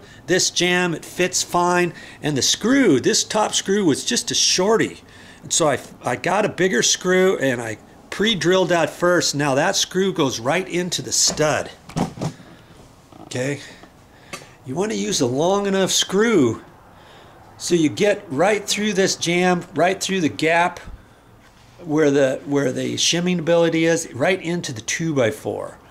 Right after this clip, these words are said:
Okay, because that's your security. If you just had small screws there, sometimes people just put small screws there. If you do that, somebody can j-,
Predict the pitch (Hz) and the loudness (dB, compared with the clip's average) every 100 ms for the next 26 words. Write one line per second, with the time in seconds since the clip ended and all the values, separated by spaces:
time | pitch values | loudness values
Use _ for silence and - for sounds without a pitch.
0 | - - - - - 143 143 143 - 139 | -20 -20 -20 -10 -4 -2 -2 -2 -2 -2
1 | - 220 247 - 196 160 - 135 - 165 | 2 2 2 0 0 0 -2 -4 -2 0
2 | 165 104 98 - - - 247 - 233 151 | 2 0 -6 -16 -12 -2 0 2 2 2
3 | - 143 160 160 - - 156 156 147 120 | 0 0 0 0 -2 0 2 2 2 -2
4 | - 190 202 190 - - - - 170 156 | -2 -2 0 0 -2 -10 -14 -6 -4 -4
5 | 147 - 131 - 135 135 123 - 165 214 | -4 -4 -4 -2 -2 -4 -4 -4 -4 -2
6 | - 117 - 117 170 277 185 110 113 - | 0 0 -2 0 4 4 4 0 -4 -10
7 | - - - - - - 208 269 - 127 | -20 -20 -20 -20 -8 0 2 2 0 -2
8 | - - | -4 -8